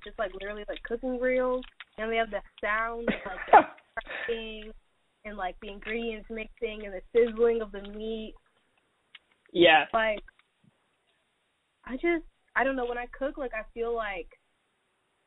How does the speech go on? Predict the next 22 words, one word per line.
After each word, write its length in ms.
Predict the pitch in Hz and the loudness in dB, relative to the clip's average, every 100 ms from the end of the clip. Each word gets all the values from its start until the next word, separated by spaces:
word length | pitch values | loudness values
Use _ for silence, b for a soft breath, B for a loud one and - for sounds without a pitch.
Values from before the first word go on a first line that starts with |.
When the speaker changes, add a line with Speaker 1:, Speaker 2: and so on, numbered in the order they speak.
| _ _ - | _ _ -8
Speaker 1:
my 180 | 208 202 | -6 -6
favorite 360 | 208 208 214 - | -8 -10 -10 -10
person 300 | 208 196 208 | -10 -10 -12
in 140 | 202 | -12
the 120 | 190 175 | -10 -12
entire 500 | 175 - 185 185 175 | -6 0 2 2 -2
world, 400 | 175 156 160 175 | -4 -6 -6 -10
and 140 | 190 | -10
there's 180 | 190 190 | -8 -8
nobody 460 | 196 196 196 190 185 | -6 -4 0 -2 -2
that's, 200 | 180 170 - | -6 -8 -8
like, 240 | 226 233 | -4 0
Speaker 2:
Mm. 680 | 226 220 202 190 180 170 202 - _ _ _ _ - 185 185 - | 0 0 0 0 -2 -4 -6 -10 _ _ _ _ -20 -20 -18 -10
Speaker 1:
good 640 | 208 214 214 208 208 233 - _ _ _ _ _ _ _ - | -6 -4 -4 -4 -4 -6 -10 _ _ _ _ _ _ _ 4
at 200 | 214 208 | 4 4
cooking 380 | - 220 233 208 | -4 -4 -4 -2
as 180 | 190 180 | -4 -4
me, 220 | 202 202 240 | -8 -8 -6
even 200 | 320 330 | -2 2
though 240 | 294 277 | 2 2
they're, 240 | 233 233 220 | 0 -2 -2
like, 220 | 190 | -4